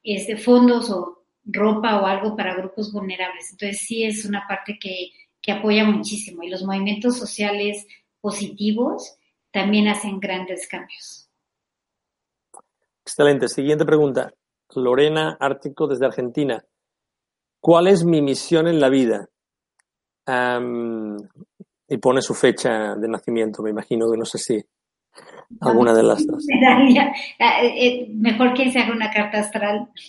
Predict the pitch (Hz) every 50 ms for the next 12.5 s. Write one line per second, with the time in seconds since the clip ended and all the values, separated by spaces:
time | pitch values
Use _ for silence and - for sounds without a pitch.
0 | _ _ - 269 240 - - - - - - - - - - - _ _ _ _
1 | _ _ _ _ _ _ _ - - - 123 110 - - - - - 104 - -
2 | 123 120 113 113 113 113 110 - 107 - - _ _ - - - 101 98 - 104
3 | - _ _ _ _ _ _ _ _ _ _ _ _ _ _ _ - 127 127 123
4 | 120 117 117 117 117 117 117 117 113 113 113 - - - 127 120 123 135 135 135
5 | 127 120 104 - - - - _ _ _ _ _ _ _ _ _ _ _ - 127
6 | - - 117 107 - 143 147 156 170 165 165 - 151 151 151 160 160 160 156 147
7 | 139 131 123 110 - 117 - - 139 135 123 113 107 104 107 117 123 117 - -
8 | 104 95 92 - - - _ _ _ _ _ _ _ _ _ _ _ _ _ _
9 | _ _ _ _ _ _ _ _ _ _ _ _ _ _ _ _ _ _ _ _
10 | _ _ _ _ _ _ _ _ _ _ _ _ _ _ _ _ _ _ _ _
11 | _ _ _ _ _ _ _ _ - 214 208 240 - - 240 220 208 214 - 208
12 | 202 202 202 202 202 202 - - _